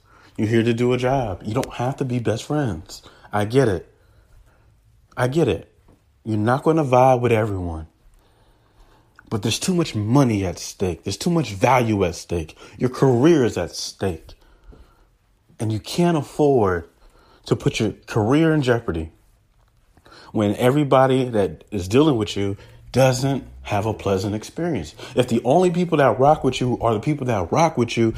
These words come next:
then that really means nobody's rocking with you except for your people. And that's great. You, you have your, you have your people. Awesome. <laughs> Beautiful. But the world is bigger than your block. The world is bigger than your corner.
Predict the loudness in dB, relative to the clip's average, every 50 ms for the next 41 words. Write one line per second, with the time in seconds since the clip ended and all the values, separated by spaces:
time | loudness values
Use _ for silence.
0 | -8 -12 -4 -2 0 0 0 0 2 2 4 4 4 4 4 2 2 2 2 2
1 | 2 4 4 4 2 2 0 0 0 2 2 2 2 0 -2 0 0 -2 -2 -6
2 | -8 -10 -10 -12 -16 -20 -20 -20 -12 -4 -4 -2 2 2 2 2 2 2 2 4
3 | 4 4 4 4 2 -2 0 0 -2 -2 -2 -2 -6 -10 _ _ _ _ _ _
4 | -20 -20 _ _ _ _ _ _ _ _ _ _ _ _ _ _ _ _ _ _
5 | _ -2 0 2 2 2 0 -2 -4 -2 0 2 2 2 0 -2 -4 -4 -2 0
6 | 0 0 0 0 2 2 4 2 2 2 2 2 2 2 0 0 0 0 0 2
7 | 2 2 2 2 4 6 6 6 6 4 2 -2 -2 -2 -4 -8 -8 -10 -16 -20
8 | -20 -20 -20 _ _ _ _ -6 0 2 4 4 2 2 0 -2 -2 -2 -4 -8
9 | -12 _ _ _ _ _ _ _ _ -4 -4 -4 -4 -6 -16 -16 -18 -18 -20 -20
10 | -20 -20 -20 -16 -14 -12 -6 -2 0 2 2 2 0 -2 -6 -8 -8 -10 -12 -20
11 | -20 -20 -20 -20 -20 -20 _ -18 -10 -8 -8 -2 0 0 0 2 2 2 4 2
12 | 2 0 0 -2 0 2 2 0 0 0 -2 0 -2 -2 -2 -2 -2 -2 -2 -2
13 | -6 -10 -14 -18 -20 -20 _ _ _ _ _ _ _ _ _ _ _ -20 -16 -6
14 | 0 2 4 6 6 6 6 6 4 2 2 2 2 2 4 4 2 2 0 -2
15 | -2 -2 -4 -6 -6 -8 -6 -4 -4 -4 -4 -6 -8 -12 -14